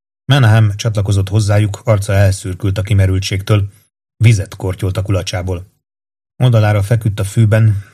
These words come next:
könyökére támaszkodott, kinyújtóztatta hosszú lábait. Rek felé fordult. "Nem akartam hallgatózni", mondta,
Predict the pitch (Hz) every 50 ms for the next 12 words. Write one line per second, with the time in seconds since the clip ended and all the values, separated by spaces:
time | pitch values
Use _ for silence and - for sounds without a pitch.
0 | _ _ - 120 113 98 95 101 104 92 92 92 - 110 104 107 104 101 - 110
1 | 101 101 98 98 - 101 95 90 87 - 92 - - - 95 98 - 87 90 90
2 | - - 98 92 90 92 90 92 92 87 - - - _ _ _ _ _ _ _
3 | _ _ _ _ - 110 107 104 101 - - 92 85 87 82 - - 98 92 92
4 | 92 90 87 - - - _ _ _ _ _ _ _ _ _ _ _ _ _ _
5 | _ _ _ - 110 104 113 120 117 107 101 107 98 110 101 101 110 104 110 101
6 | 98 107 104 101 98 104 110 110 - _ - 104 101 98 - 104 101 101 101